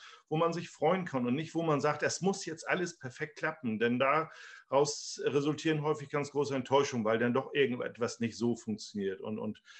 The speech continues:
dann ist die Harmonie doch nicht so groß. Und ich freue mich immer, wenn einfach alle zusammen sind, die Kinder spielen, die Kleinen und, und, äh,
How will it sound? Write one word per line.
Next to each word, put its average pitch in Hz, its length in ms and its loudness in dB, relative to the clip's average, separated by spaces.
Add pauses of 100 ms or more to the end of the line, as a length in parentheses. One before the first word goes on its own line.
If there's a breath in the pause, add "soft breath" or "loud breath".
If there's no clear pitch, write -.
(140)
dann 131 140 4
ist 139 180 -2
die 143 100 4
Harmonie 143 460 2
doch 151 220 4
nicht 117 160 -2
so 110 120 -4
groß. 101 400 -2
Und 101 160 -6
ich 110 140 -8
freue 151 260 0
mich 151 200 -4
immer, 143 200 -2
wenn 127 160 0
einfach 170 500 -2 (360 loud breath)
alle 165 260 4
zusammen 151 480 0
sind, 165 480 -6
die 120 100 -8
Kinder 165 360 0
spielen, 165 880 -6
die 131 120 -16
Kleinen 156 600 -2
und, 120 320 -2 (400 loud breath)
und, 131 280 -2
äh, 113 560 6